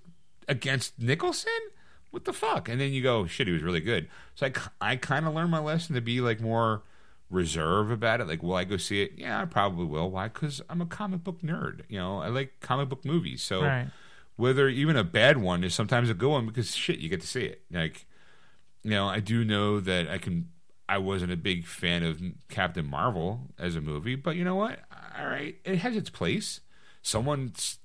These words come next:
Speaker 1: right now, that's someone's favorite all-time movie.
Speaker 2: Yeah.
Speaker 1: You know, I,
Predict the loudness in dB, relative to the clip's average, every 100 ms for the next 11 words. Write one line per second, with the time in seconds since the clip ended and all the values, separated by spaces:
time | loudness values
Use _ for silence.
0 | 0 2 4 4 4 2 0 0 0 -2
1 | -2 2 2 4 2 0 -2 -2 -2 -6
2 | -4 0 2 2 -4 -8 0 4 4 2
3 | 0 -6 -6